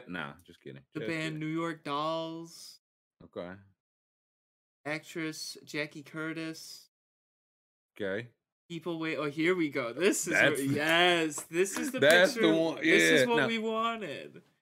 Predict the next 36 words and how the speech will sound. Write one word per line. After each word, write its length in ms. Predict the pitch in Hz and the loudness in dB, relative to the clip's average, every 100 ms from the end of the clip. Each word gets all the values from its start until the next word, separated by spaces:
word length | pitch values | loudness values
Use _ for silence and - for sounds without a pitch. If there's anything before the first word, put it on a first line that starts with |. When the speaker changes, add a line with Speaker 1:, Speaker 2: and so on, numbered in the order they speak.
| - | -2
Speaker 1:
That's 180 | 131 165 | 0 2
me 140 | 156 | 0
in 80 | 143 | 0
the 60 | 131 | 0
red 260 | 139 139 | 2 0
shirt 240 | 135 143 127 | 0 0 4
right 220 | 127 127 | 4 2
there 100 | 127 | -4
pulling 300 | 120 139 123 | -2 -2 0
up. 160 | 123 165 - | -2 -4 -2
Speaker 2:
<laughs> 480 | 196 185 175 190 - _ _ _ - - | 0 0 -2 -4 -4 _ _ _ -20 -4
Speaker 1:
Throw 320 | 143 147 147 | 2 6 8
out, 320 | 143 147 143 - _ - | 8 6 2 -4 _ -4
uh, 300 | 120 113 110 | 0 2 2
I 40 | 135 | 2
got 80 | 131 | 2
a 40 | |
chain 420 | 123 - 143 139 135 | 0 0 0 2 -2
or 40 | |
two 280 | 127 139 135 | -4 -6 -4
on. 320 | 135 135 131 - | -4 -6 -8 -12
Speaker 2:
There's 340 | 127 156 185 180 | -6 0 0 0
me 180 | 185 202 | -4 -4
with 140 | 202 | -4
my 140 | 190 160 | -2 -2
hat 340 | 165 170 180 | 0 0 0
right 240 | 185 190 196 | 0 -2 -2
there. 400 | 196 196 208 202 _ - | 0 0 -2 -6 _ -2
Speaker 1:
Yeah, 240 | 170 160 | 4 6
we 100 | 123 165 | 6 6
walk. 300 | 165 156 - - | 6 4 0 -4
<laughs> 120 | 180 - _ _ _ _ _ _ _ _ _ _ _ - - 302 123 | -4 -4 _ _ _ _ _ _ _ _ _ _ _ -20 -18 -12 -2
We 100 | 139 | 0
doing 200 | 143 127 | 0 0
a 60 | |
live, 360 | 113 123 131 120 | 2 4 4 2